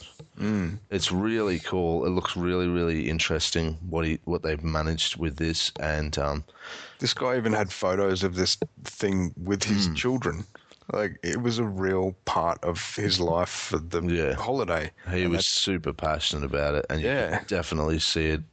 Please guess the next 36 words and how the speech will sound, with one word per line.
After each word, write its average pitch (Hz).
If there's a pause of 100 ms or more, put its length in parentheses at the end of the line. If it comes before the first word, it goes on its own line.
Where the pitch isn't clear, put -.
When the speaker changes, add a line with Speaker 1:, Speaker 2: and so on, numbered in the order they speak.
(240)
Speaker 2:
straight 78
up. 76 (260)
Speaker 1:
Mm. 107
Speaker 2:
And 98 (380)
even, 131
like, 90
so -
you 104
get 147
a, 107
you 110
get 131
a 110
kind 85
of 76
nat-, 82
natural 85
soft -
spot -
for -
the 80
game 82
when 85
you 82
see 85
something 98
like 95
that, 110
'cause 85
you 80
see 82
the 76
passion 80
of 80
the 73
creator. 82